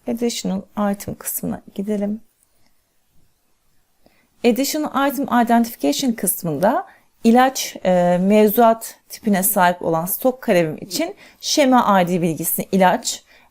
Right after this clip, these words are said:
ve bunun diğer detay bilgilerini izleyebiliyorum.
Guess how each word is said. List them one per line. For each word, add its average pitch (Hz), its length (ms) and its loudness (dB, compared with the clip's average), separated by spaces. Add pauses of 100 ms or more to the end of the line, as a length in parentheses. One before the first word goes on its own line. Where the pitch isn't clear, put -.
ve 202 160 4
bunun 240 240 4
diğer 240 260 4
detay 226 400 2
bilgilerini 185 360 -2
izleyebiliyorum. 175 920 0